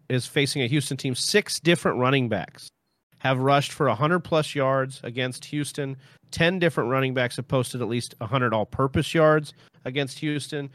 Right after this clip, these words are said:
You look at David Montgomery over the last two matchups. He's had Green Bay and Detroit. He's averaging six point eight yards per carry in those two weeks, has four or more catches in five of his last seven games,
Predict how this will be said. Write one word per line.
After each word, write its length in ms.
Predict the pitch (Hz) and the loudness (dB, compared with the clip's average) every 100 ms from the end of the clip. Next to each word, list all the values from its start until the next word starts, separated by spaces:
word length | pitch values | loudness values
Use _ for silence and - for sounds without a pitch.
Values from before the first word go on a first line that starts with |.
| _ - | _ -8
You 100 | 165 | -4
look 100 | 139 | -4
at 80 | |
David 180 | 135 139 | -2 -2
Montgomery 340 | 127 135 131 127 | -2 0 4 4
over 180 | 135 | 4
the 80 | 127 | 2
last 320 | 120 123 123 | 2 0 0
two 180 | - 147 | -4 -4
matchups. 460 | 127 120 123 135 - | 0 -2 0 -2 -4
He's 140 | 110 | -2
had 160 | 127 110 | -2 -2
Green 260 | 131 135 | -2 -2
Bay 160 | 120 123 | 0 0
and 80 | 117 | -2
Detroit. 480 | 107 - 127 147 - - _ _ | -6 -6 -2 -2 -4 -20 _ _
He's 140 | 127 127 | -2 2
averaging 300 | 139 123 120 | 2 0 -2
six 300 | - 165 - | -2 -4 -2
point 260 | 156 139 | 2 4
eight 160 | 135 - | 4 2
yards 260 | 123 127 | 0 0
per 120 | - 117 | -4 -6
carry 280 | 135 127 | 0 2
in 60 | 127 | 4
those 180 | 120 110 | 2 0
two 160 | - | -2
weeks, 280 | 117 147 147 | 0 -2 -2
has 160 | 117 107 | -6 -8
four 440 | - - 160 165 | -14 -8 -4 -2
or 60 | 131 | -2
more 160 | 123 | -2
catches 520 | 113 - - 156 147 - - - | -2 0 0 -2 -6 -8 -20 -18
in 100 | - | -14
five 380 | 101 - 127 143 | -12 0 2 4
of 100 | 151 | 2
his 160 | 123 117 | 0 -2
last 280 | 113 101 - | -2 -4 -4
seven 320 | 120 104 92 | -4 -4 -8
games, 640 | 113 127 151 175 190 - | -4 -2 -2 -4 -8 -14